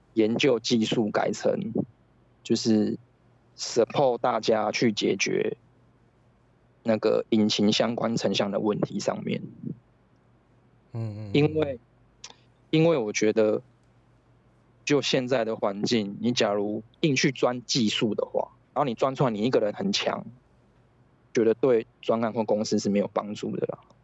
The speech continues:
Speaker 1: 因为大家就是跟不上你的脚步，知道吗？
Speaker 2: 嗯，嗯，嗯。
Speaker 1: 对，你一直钻技术，你一直持续的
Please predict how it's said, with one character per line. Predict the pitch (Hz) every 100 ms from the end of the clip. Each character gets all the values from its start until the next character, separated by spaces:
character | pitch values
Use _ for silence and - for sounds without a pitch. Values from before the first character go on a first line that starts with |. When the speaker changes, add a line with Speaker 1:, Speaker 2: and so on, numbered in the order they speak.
| _ _
Speaker 1:
因 | 160 165
为 | 165
大 | 151
家 | 143 135 143 - _ _ _ - _ _ _ -
就 | 139
是 | 139 131 - _ _ _
跟 | - 147
不 | 120
上 | 135 110
你 | 101
的 | - - - _ _ _
脚 | - 101 95
步， | - - _ _
知 | 104
道 | 107 113
吗？ | - - _ _ _
Speaker 2:
嗯， | 107 104 95
嗯， | 98 92
嗯。 | 90 90 _ _ _ _ _
Speaker 1:
对， | - 107
你 | 135
一 |
直 | 131
钻 | 123 123
技 | 123 120
术， | 110 117
你 | 104
一 | 120
直 | 117 107 - _ _
持 | - 107
续 | 104 117
的 | 107 -